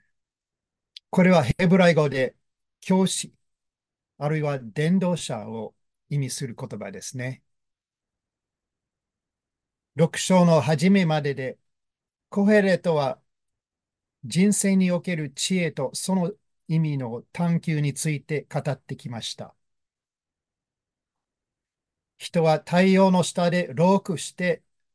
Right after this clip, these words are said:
何を得るのかと。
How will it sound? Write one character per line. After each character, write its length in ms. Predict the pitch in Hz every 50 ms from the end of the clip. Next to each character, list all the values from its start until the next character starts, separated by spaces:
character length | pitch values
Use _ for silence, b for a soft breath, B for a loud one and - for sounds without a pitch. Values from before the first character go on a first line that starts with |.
| _ _ _ _ _
何 260 | 135 156 180 208 202 185
を 40 |
得 180 | 160 151 147 139
る 180 | 139 139 131 123
の 180 | 120 120 117 110
か 240 | - - 113 98 - _ _ _ _ _ _ _ _ _ _ _
と。 220 | _ - 117 -